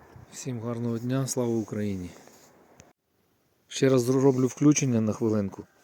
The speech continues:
Складається таке враження, що оці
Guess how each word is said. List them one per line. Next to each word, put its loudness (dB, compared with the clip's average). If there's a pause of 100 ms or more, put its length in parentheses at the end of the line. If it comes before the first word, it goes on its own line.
(600)
Складається 4
таке 2
враження, 2 (2250)
що -4
оці -4